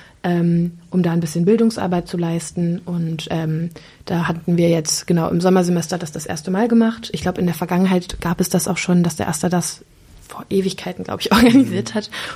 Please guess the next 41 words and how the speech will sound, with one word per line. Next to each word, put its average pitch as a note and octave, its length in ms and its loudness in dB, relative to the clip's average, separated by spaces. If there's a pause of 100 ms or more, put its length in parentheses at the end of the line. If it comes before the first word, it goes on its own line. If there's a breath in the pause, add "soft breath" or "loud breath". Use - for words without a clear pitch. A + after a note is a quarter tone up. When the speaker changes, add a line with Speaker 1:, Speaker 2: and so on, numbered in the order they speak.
Speaker 1:
Und F3 120 2
das D#3+ 100 0
Projekt E3+ 260 0
haben F3 80 2
wir E3 100 2
quasi E3 320 0
wieder E3+ 180 -2
aufgegriffen G3 640 0 (380 loud breath)
und F3 100 4
jetzt F3 180 2
in F3+ 100 2
diesem E3+ 220 2
Wintersemester E3+ 580 0
auch E3 100 -4
gemeinsam E3 480 -2
mit, D#3+ 320 -6
äh, E3+ 200 -2
anderen F3 260 2
Gruppen F3 520 -2
zusammen E3+ 260 0
das D#3+ 140 -4
organisiert F3+ 580 2
und F3 240 -2
könnte F3 200 0
mir E3+ 80 0
auch D#3+ 40 -8
vorstellen, F3+ 320 -2
dass D#3+ 140 -4
das - 320 -6 (360 loud breath)
ein, E3 440 2
äh, E3 260 -4 (140)
ja, E3 300 -2 (260)
langfristigeres, F3+ 720 2 (220)
äh, F3 160 -2
stabileres F3 640 0
Projekt F3+ 420 -2
vom - 240 -6
Aster F3+ 260 -4
werden F#3 220 0
könnte. G3+ 400 -4 (640 loud breath)
Ähm, F3+ 560 2